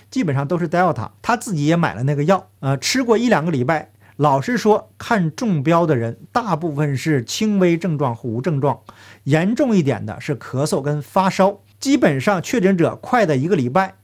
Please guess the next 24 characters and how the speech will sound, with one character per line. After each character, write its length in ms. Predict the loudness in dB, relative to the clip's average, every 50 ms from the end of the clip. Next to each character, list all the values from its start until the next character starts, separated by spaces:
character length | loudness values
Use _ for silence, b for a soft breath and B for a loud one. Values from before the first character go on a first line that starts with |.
| _
就 180 | 0 2 2 2
快 380 | 2 0 0 2 2 2 2 0
筛 280 | 0 0 0 0 0
阴 240 | 0 0 0 0 0
性 220 | 0 -2 -2 -2
回 160 | -2 -2 -2 -2
来 80 | -2
上 180 | -2 -2 -2 -2
班 160 | 0 0 0
了， 180 | -2 -4 -6 _ _ _ -4
慢 380 | 0 2 2 4 4 2 2
的 140 | 4 2 2
也 140 | 2 0 -2
是 120 | -2 0
在 240 | 2 2 2 2 2 B B B B
两 220 | -2 -2 0 0
个 60 | 0
礼 140 | 0 0 0
拜 160 | 2 2 2
内 120 | 2 2 0
就 120 | 0 -2
回 160 | -2 -2 -4
来 160 | -2 -2 -4 -4
了。 160 | -6 -10